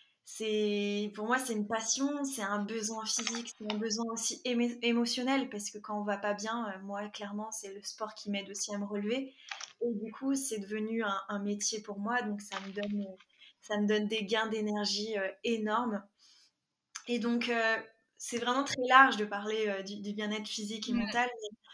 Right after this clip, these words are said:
Speaker 1: pour moi, vraiment, si on peut être plus, euh, spécifique, le bien, le bien-être physique, ça passe par le sport, le yoga, l'alimentation équilibrée, ça c'est très important,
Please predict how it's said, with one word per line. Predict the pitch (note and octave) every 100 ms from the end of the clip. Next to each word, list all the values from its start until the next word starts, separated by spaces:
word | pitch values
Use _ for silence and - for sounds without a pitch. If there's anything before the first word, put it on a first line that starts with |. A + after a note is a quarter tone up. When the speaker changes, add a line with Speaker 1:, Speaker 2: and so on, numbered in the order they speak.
| - -
Speaker 1:
pour | A#3+
moi, | B3+ C#4+
vraiment, | C4+ B3 C4
si | C4+ -
on | A3+
peut | G#3+ A#3+
être | A#3+ -
plus, | G#3+ - B3
euh, | G#3+ - - -
spécifique, | - A#3+ A#3 - - B3 A#3+ -
le | A3+ G#3+
bien, | A3+ A3+ A#3 -
le | A3+ A3+
bien-être | G#3 A#3 A#3+
physique, | - A#3 B3+ C4+
ça | - G3+
passe | G#3 A3 -
par | G3+ G3+ - _ _ _
le | A#3 A#3+
sport, | - A3+ G#3 A#3 - - _ _ -
le | G#3+ A3+
yoga, | A3 A3 G#3 G3+ G#3+ A#3+
l'alimentation | G#3+ G#3+ A3 G#3+ A3 G#3+ - A3+ G#3+
équilibrée, | G#3 - G#3+ G#3 G3+
ça | A3+ A3
c'est | -
très | - A3
important, | G#3+ G#3 - A3+ C4+